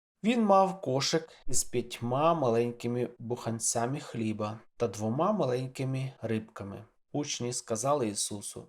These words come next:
що цього недостатньо для нагодування всіх людей.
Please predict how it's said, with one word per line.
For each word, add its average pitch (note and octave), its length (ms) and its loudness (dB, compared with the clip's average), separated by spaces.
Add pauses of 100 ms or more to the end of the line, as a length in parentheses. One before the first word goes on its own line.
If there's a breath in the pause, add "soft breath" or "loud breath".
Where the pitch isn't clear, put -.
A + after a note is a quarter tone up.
що - 200 -16
цього D3+ 420 4
недостатньо E3 840 0
для G#2+ 180 -2
нагодування A2+ 720 2
всіх - 360 -4
людей. D3+ 420 0